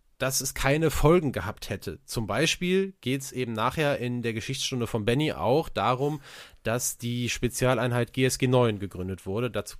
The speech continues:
äh, erzählt euch dann Benny, ähm, das Ganze dann im Detail. Das ist aber alles ganz klar eine Folge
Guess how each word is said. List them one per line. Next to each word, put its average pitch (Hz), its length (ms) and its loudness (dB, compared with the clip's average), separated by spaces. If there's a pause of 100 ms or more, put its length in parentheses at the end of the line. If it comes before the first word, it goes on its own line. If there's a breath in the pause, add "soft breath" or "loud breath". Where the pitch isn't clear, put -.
äh, 90 260 -8
erzählt 104 240 -4
euch 104 100 -2
dann 101 160 -4
Benny, 107 380 -2
ähm, 101 380 -4 (260)
das - 180 -6
Ganze 107 280 -4
dann 101 160 -2
im 101 100 -4
Detail. 117 520 0
Das 107 120 -6
ist 117 140 -4
aber 113 320 0
alles 120 340 -2 (320)
ganz 120 240 -2
klar 120 240 4
eine 113 180 0
Folge 135 520 2